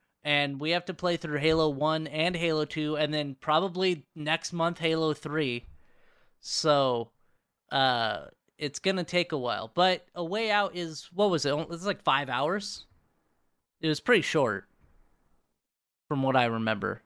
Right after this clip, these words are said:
I'm asking Aroa, but he's not saying anything.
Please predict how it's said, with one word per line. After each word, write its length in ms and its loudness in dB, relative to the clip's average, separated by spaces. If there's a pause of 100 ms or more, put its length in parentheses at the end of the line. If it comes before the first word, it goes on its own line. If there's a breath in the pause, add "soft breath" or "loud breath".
(640)
I'm 100 -10
asking 420 -2
Aroa, 420 -2
but 140 0
he's 160 -2
not 180 0
saying 240 2
anything. 380 -6